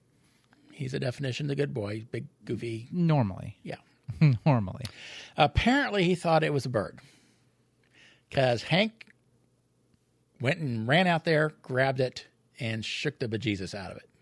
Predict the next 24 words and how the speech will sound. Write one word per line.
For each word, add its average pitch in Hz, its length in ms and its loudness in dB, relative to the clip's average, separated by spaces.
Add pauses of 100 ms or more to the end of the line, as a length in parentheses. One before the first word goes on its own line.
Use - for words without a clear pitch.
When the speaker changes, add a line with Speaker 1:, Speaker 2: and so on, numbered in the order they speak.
(140)
Speaker 2:
Split - 500 -4
second. 143 520 -4
It 147 80 0
was 160 160 2
so 175 280 0
quick. - 380 -4
Speaker 1:
Uh, 165 40 0
uh, 147 300 0
just - 280 -6
instantaneous. 123 760 -6 (180)
Just - 200 -16 (320)
<laughs> - 240 -6
bundle 175 480 4
of 131 160 -4
muscle 143 420 0
hitting 139 300 -2
it. 131 140 -4 (1160)
Uh, 135 360 4 (1300)
yeah, 127 360 6
it 160 140 2
was 165 320 0 (560)
torn 127 280 0
up. - 220 -4 (360)
Speaker 2:
Mm-hmm. 113 400 2